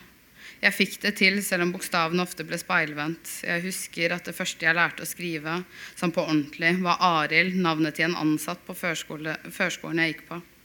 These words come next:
Jeg var så stolt av at jeg hadde skjønt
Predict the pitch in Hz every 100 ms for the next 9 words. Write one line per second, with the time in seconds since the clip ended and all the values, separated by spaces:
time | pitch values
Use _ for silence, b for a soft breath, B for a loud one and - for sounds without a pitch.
0 | - - - - B B B - 185 190
1 | 220 - - 190 208 - 202 180 185 180
2 | 180 180 180 - 170 190